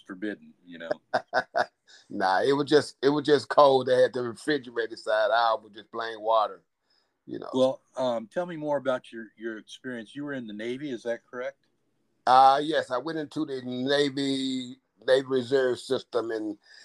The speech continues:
Speaker 2: nineteen seventy-six. Um, I joined the Navy in seventy-six, went to boot camp in Orlando, Florida.
Speaker 1: Uh-huh.
Speaker 2: And Ray, I tell you that when I joined the military, that was my first time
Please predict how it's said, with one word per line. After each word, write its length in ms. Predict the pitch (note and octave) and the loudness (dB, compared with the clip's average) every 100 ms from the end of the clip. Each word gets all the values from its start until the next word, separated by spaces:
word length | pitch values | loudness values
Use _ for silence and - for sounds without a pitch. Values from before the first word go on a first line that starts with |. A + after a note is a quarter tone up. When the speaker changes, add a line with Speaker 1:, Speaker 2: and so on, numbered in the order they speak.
| - - | -20 -2
Speaker 2:
nineteen 1120 | D3 D#3+ D3+ - C#3+ C#3+ C#3+ C#3+ C#3 C#3 C3+ | 4 4 4 2 4 4 4 4 2 2 0
seventy-six. 1040 | - D3 B2+ A2+ A#2+ - A2+ G2+ - - - _ _ _ _ - | 2 6 6 4 -2 0 -2 -2 -8 -16 -20 _ _ _ _ 0
Um, 760 | G#2 G2+ G2+ G2+ G2+ G2+ G2+ F#2+ _ _ _ - - _ _ - | 4 4 2 -2 -6 -10 -10 -12 _ _ _ -20 -20 _ _ 0
I 380 | G#2 G2+ G#2 G2+ | 2 2 0 -2
joined 360 | G#2 B2+ B2 | -2 -2 -2
the 60 | A#2 | -4
Navy 360 | A#2+ B2 A#2 A2 | -4 -2 -2 -6
in 40 | |
seventy-six, 600 | A#2 A#2+ B2 - C3 A#2+ | -6 -4 -6 -4 -4 -2
went 140 | C3 | -2
to 80 | C3+ | -2
boot 280 | A#2 D3+ D3 | 2 2 2
camp 260 | - C3+ - | 2 2 0
in 100 | A2+ | 0
Orlando, 480 | A2+ A2+ A#2 A#2 C3+ | 2 4 2 2 -2
Florida. 520 | C3+ G#2+ G2 F#2+ A2+ B2 _ _ _ _ _ - | -4 -4 -2 -2 -4 -14 _ _ _ _ _ -12
Speaker 1:
Uh-huh. 300 | F#2 F#2+ B2 _ _ _ _ _ - - - | -10 -8 -10 _ _ _ _ _ -20 -20 -4
Speaker 2:
And 160 | A2+ G#2+ | -2 6
Ray, 160 | B2+ B2+ | 8 8
I 140 | A#2+ | 6
tell 220 | - C#3+ | 6 6
you 120 | C3+ A2+ | 6 4
that 260 | A#2 A2+ _ | 2 2 _
when 200 | - A2+ | -8 0
I 120 | A#2 A2+ | 2 2
joined 360 | G#2+ D#3 D3 | 4 6 6
the 40 | C3 | 0
military, 640 | C#3 C3+ B2 B2 A2+ A2 G2+ _ | -2 -2 -4 -2 0 0 -2 _
that 180 | F2 B2 | 0 2
was 140 | B2+ A2 | 2 -2
my 140 | A#2 | -6
first 380 | A2 - B2+ - | -6 -4 -4 -4
time 220 | B2 A2+ | -4 -4